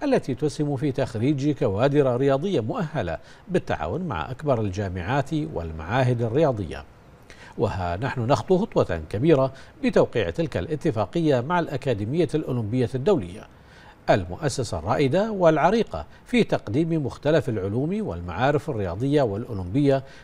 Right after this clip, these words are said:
لتشكل تلك الاتفاقية خطوة نوعية جديدة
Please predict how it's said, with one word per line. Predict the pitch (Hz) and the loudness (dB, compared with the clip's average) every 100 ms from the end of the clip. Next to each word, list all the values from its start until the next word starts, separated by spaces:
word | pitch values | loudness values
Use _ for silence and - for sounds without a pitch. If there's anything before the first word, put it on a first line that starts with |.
| - | -2
لتشكل | 233 - 190 190 - 80 | -2 0 -2 -4 -4 -2
تلك | 156 135 110 | -2 0 -2
الاتفاقية | 113 - 135 117 - 160 131 | -2 -4 -2 -2 0 2 2
خطوة | - 190 123 98 85 | 2 -4 -4 -4 -6
نوعية | 85 98 156 127 101 | -6 -2 2 2 2
جديدة | 107 220 110 76 | 0 0 0 -2